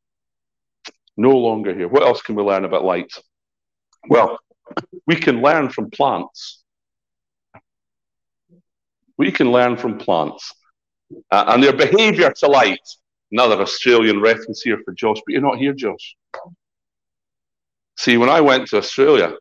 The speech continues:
last year, did you been to Australia? Yes, I've been to Australia, Josh, twice.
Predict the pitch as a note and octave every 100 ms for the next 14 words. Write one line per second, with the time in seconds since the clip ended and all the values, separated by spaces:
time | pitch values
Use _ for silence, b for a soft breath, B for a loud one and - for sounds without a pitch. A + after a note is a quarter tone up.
0 | - G#2+ G#2 - F2 F2 G2 - D3 A#3+
1 | G3+ - F2+ G2 A#2+ C#3+ A#2+ A2+ C3 A2+
2 | - F#2+ F2 F2 - - B2+ A#2 - -